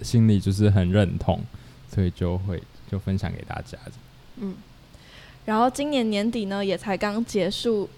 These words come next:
Speaker 3: 巡回演唱嘛，就无论是准备或者说演出上，想必两位也都付出了不少心力跟时间。就想要问你们在三场的演出里面，是什么事情有让你们最印象深刻的吗？
Speaker 2: 对我来说，就是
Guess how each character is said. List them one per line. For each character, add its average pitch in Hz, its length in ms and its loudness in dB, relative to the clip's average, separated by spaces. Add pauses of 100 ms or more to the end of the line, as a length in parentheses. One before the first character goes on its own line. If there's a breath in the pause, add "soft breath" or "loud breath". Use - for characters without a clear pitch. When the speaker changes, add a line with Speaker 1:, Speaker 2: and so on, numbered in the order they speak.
Speaker 3:
巡 208 280 -4
回 214 160 2
演 190 220 -2
唱 214 260 -4
嘛， - 160 -14
就 254 160 4
无 202 120 2
论 226 120 4
是 247 140 -2
准 220 180 -6 (120)
备 208 180 4
或 220 160 0
者 220 60 2
说 196 240 0
演 190 200 0
出 196 220 -4
上， - 220 -4 (120)
想 190 260 -6
必 233 180 0
两 165 240 0
位 202 120 0
也 160 120 -2
都 180 100 -4
付 233 240 -4
出 208 120 -4
了 185 40 -2
不 202 140 -2
少 208 180 -6
心 190 380 -4
力 196 100 0
跟 180 160 -4
时 - 320 -10
间。 - 180 -8 (400 loud breath)
就 277 100 0
想 240 140 0
要 190 120 0
问 233 160 0
你 190 80 -4
们 165 180 -8
在 214 240 0
三 214 320 -6
场 233 240 -10
的 175 100 -2
演 175 200 -2
出 190 220 -2
里 170 120 -6
面， 185 180 -6
是 233 120 -2
什 202 180 -8
么 156 240 -12
事 - 240 -2
情 185 260 -8
有 165 120 -6
让 196 180 -2
你 175 60 -8
们 147 100 -10
最 - 160 -4
印 190 100 -6
象 202 220 -6
深 180 220 -8
刻 196 160 -6
的 156 100 -10
吗？ - 180 -12 (440)
Speaker 2:
对 320 100 4
我 196 200 4
来 180 260 0
说， 196 600 -2 (560 soft breath)
就 233 140 0
是 220 540 -2